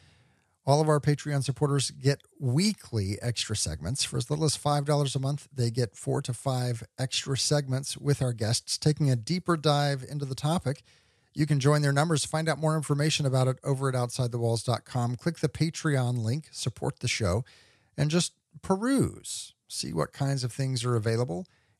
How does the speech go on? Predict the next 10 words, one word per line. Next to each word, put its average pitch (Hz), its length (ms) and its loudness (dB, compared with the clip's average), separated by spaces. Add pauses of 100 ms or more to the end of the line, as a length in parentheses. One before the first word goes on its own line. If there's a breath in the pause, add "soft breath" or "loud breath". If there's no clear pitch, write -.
and 131 120 -2
see 202 220 0
if 170 160 -2
you 190 80 0
might 165 240 2
like 143 160 -2
to - 120 -12
join 113 360 0
their 98 160 0
numbers. 65 580 -8